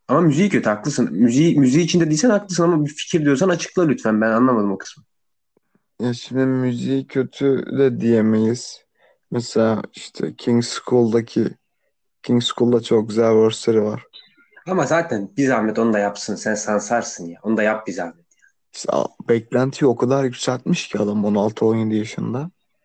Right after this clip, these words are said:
Speaker 2: Anladın mı?
Speaker 1: Ama bu arada on sekiz yaşında da Sago'yu istemezsin be.
Speaker 2: Vallahi ayıp amına koyayım, insan utanır ya.
Speaker 1: Bir de iyi dis-, işin kötü yanı.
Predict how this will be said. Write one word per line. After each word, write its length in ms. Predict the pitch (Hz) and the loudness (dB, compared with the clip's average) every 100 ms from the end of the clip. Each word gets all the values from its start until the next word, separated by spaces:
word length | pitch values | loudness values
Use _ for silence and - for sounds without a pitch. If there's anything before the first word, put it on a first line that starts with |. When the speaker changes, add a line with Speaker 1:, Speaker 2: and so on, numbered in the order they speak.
| _ _ _ _ | _ _ _ _
Speaker 2:
Anladın 420 | - 104 110 127 | -8 -4 -4 -2
mı? 280 | 156 127 - _ _ _ _ _ - | -4 -6 -10 _ _ _ _ _ -4
Speaker 1:
Ama 180 | 143 151 | -2 0
bu 80 | |
arada 140 | 175 113 | 0 2
on 140 | 131 | 0
sekiz 280 | 151 131 120 | 0 -2 -2
yaşında 340 | 123 135 131 | -2 2 2
da 40 | 107 | 0
Sago'yu 400 | - 107 107 101 | -2 0 0 0
istemezsin 720 | 92 - 95 98 - 90 82 | -2 -4 -4 -4 -6 -8 -8
be. 160 | 80 - - _ _ _ _ _ _ | -10 -14 -20 _ _ _ _ _ _
Speaker 2:
Vallahi 220 | 107 110 - | -2 0 2
ayıp 280 | 120 123 117 | 2 2 2
amına 360 | 113 107 107 | 0 0 -2
koyayım, 240 | 104 104 101 | -2 -2 -2
insan 340 | 107 110 101 | -4 -4 -4
utanır 400 | 107 - 110 98 | -4 -4 -4 -4
ya. 320 | 92 90 - - _ _ _ _ _ _ _ - | -6 -10 -14 -20 _ _ _ _ _ _ _ -2
Speaker 1:
Bir 60 | |
de 60 | 147 | 2
iyi 200 | 151 156 | 4 4
dis-, 220 | 127 - | 2 0
işin 220 | 127 - 113 | -2 0 0
kötü 260 | 135 135 | 0 2
yanı. 360 | 143 143 147 | 2 0 -2